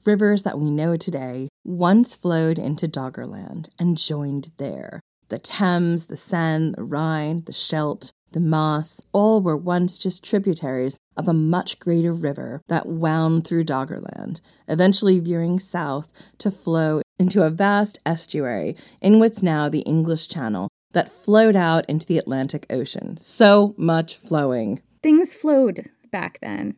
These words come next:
Speaker 1: Just south of the Dogger Bank, which would have been a highland area right in the center of Doggerland, between the U K and Denmark, there is a deep region of the North Sea called the Outer Silver Pit. Some historians believe that at one point,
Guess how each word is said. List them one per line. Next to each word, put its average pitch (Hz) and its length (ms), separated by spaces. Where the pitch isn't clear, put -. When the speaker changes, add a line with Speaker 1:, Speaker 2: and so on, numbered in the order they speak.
Speaker 1:
Just 262 260
south 160 340
of 170 120
the 180 80
Dogger 160 400
Bank, 113 340
which 185 220
would 202 100
have 214 100
been 226 80
a 240 60
highland 185 560
area 131 480
right 165 340
in 185 140
the 190 80
center 156 360
of 160 120
Doggerland, 110 720
between 160 320
the 156 40
U 180 200
K 180 260
and 190 160
Denmark, 127 460
there 180 180
is 170 140
a 165 140
deep 208 320
region 156 540
of 147 160
the 147 80
North 147 400
Sea 95 400
called 143 300
the 135 120
Outer 160 360
Silver 143 480
Pit. - 380
Some 302 320
historians 202 580
believe 135 460
that 160 100
at 170 100
one 202 360
point, 123 420